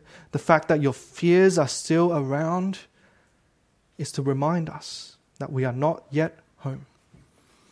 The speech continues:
and that Christ has not returned yet, and that we are but pilgrims on our way to the celestial city. And so may we lift up our fears to Jesus. May we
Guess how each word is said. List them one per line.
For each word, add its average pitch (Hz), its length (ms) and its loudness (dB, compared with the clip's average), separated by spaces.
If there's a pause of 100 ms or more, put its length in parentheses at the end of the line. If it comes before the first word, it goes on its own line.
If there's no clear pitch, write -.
(220)
and 127 120 -10
that 117 120 -12
Christ 160 600 0
has 135 220 -6
not 151 460 0
returned 139 600 -2 (120)
yet, - 540 -10 (920)
and 143 120 -2
that 151 120 2
we 175 140 4
are 170 80 8
but 156 220 4
pilgrims 196 560 4
on 185 120 4
our 170 160 6
way 175 380 6
to 180 100 -2
the 156 100 2
celestial 160 760 2
city. - 500 -4 (1400)
And - 120 -20
so 139 180 -2
may 147 220 4
we 151 260 2
lift 156 420 -2
up - 200 2
our 151 160 2
fears 165 680 2
to - 120 -10
Jesus. - 920 -10 (1600)
May 139 320 -2
we 139 300 2